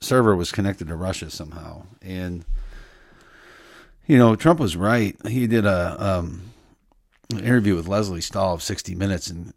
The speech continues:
kept bringing up the fact that they spied on his campaign. And she's like, "Well, we can't verify that." Well, here you go, Leslie. Let's go back and do another story and call the kettle black, because it is. And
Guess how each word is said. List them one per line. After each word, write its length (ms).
kept 200
bringing 220
up 140
the 80
fact 340
that 80
they 100
spied 300
on 80
his 140
campaign. 520
And 80
she's 220
like, 160
"Well, 80
we 120
can't 260
verify 400
that." 240
Well, 260
here 140
you 140
go, 460
Leslie. 560
Let's 200
go 100
back 240
and 80
do 100
another 240
story 540
and 320
call 220
the 80
kettle 260
black, 440
because 300
it 60
is. 440
And 380